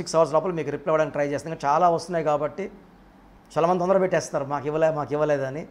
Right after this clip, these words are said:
So, ఫోర్ ఫైవ్ ఫోన్స్, అన్ని ఫోన్స్ తీసుకొని పెడుతుండాలి కాబట్టి టైమ్ పడుతుంది.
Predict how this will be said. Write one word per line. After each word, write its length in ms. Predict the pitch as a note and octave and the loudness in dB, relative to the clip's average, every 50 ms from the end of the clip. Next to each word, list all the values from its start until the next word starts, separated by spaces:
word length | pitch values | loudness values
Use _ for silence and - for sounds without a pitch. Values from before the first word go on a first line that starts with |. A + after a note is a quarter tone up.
| - - - - - - - - - - | -20 -20 -20 -20 -20 -20 -20 -16 -10 -8
So, 60 | D#3+ | -8
ఫోర్ 300 | D#3+ - - F3+ F3+ D3 | -8 -4 2 2 2 6
ఫైవ్ 140 | F#3 F#3+ F3+ | 6 4 4
ఫోన్స్, 300 | - F#3 G3 G3+ F3 E3+ | 6 4 4 4 4 2
అన్ని 160 | E3 F3 G3 | 2 2 0
ఫోన్స్ 260 | E3+ G3+ G#3+ G#3 G#3 | 0 0 0 0 0
తీసుకొని 280 | G#3+ G3 - - G3+ F#3+ | -6 -8 -4 -4 -6 -2
పెడుతుండాలి 460 | - F#3 E3 - G#3 G3+ F3+ E3+ D#3+ | 0 -2 -2 0 0 0 2 2 2
కాబట్టి 380 | D#3 D#3+ D#3 D3+ D#3 - - D#3+ | 2 0 0 0 -2 -4 -6 -8
టైమ్ 360 | - D#3+ D#3 E3+ F3 F3 E3 | -4 -2 -2 -2 -2 0 0
పడుతుంది. 500 | D#3 - - - E3 D#3 D#3 F3+ A3+ | -2 -2 0 -4 -4 -4 -4 -4 -8